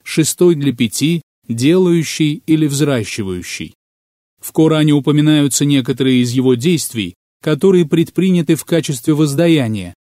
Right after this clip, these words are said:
ответной реакции и справедливого наказания, и в конкретной описываемой ситуации являются похвальными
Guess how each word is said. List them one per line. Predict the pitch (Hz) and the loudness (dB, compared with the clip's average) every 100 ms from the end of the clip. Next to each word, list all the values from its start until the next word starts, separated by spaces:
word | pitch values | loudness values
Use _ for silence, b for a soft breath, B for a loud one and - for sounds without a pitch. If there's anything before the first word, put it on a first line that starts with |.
| - | -10
ответной | 135 120 147 127 131 123 | -8 -2 -2 0 0 0
реакции | 117 135 156 - 160 151 - _ - | 0 -2 -4 -2 0 0 -2 _ -6
и | 165 | -2
справедливого | - 170 160 160 156 185 180 170 | 0 2 2 2 2 0 2 2
наказания, | 165 143 165 135 123 98 92 90 _ _ _ - | 2 0 0 0 -2 -4 -8 -12 _ _ _ -2
и | 139 | -2
в | - | 0
конкретной | 147 135 147 143 135 131 | -2 0 0 -2 0 -2
описываемой | 120 139 - 127 120 120 | -2 -4 -2 0 2 0
ситуации | 113 139 139 170 180 - 165 151 - _ | -2 -4 -2 -2 -2 -2 0 0 -6 _
являются | - 160 170 190 175 - 131 | -4 -2 0 0 0 -2 -4
похвальными | 135 120 123 127 139 160 180 | -4 -4 -2 0 2 2 0